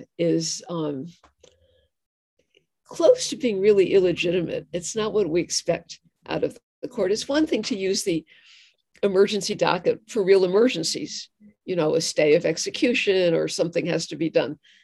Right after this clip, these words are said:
That's fine. All, all courts have that. But to use cases on the shadow docket to actually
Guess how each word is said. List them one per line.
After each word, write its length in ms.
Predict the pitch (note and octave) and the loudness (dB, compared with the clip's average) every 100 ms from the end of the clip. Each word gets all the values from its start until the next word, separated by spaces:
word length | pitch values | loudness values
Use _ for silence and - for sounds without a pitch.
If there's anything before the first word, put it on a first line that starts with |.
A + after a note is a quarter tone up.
| _ - | _ -8
That's 220 | - B3 | -4 -4
fine. 220 | - A3 - | -2 -2 0
All, 180 | G#3 B3 | 0 2
all 180 | A#3 B3 | 2 2
courts 540 | B3+ - B2 - - | 4 2 2 -2 -6
have 220 | F#3 D3 C#3+ | -8 -8 -6
that. 260 | D3 - _ - - _ _ | -8 -10 _ -20 -20 _ _
But 120 | - G#3 | -8 -6
to 100 | A3+ | -6
use 560 | F#3 B3 C#4 E4+ - - _ _ _ _ | -2 0 0 -2 -6 -12 _ _ _ _
cases 380 | - A3 A3 G3+ | 2 2 2 -2
on 140 | G3+ | 0
the 80 | F#3 | 0
shadow 320 | F3 G3+ F3+ | -2 -2 0
docket 400 | F3 F3 E3+ F3 | 0 -2 -2 -6
to 160 | E3 - - | -8 -10 -6
actually 760 | G3+ A3+ - G3 F3+ F3 E3+ | -4 -4 -4 -2 0 0 -2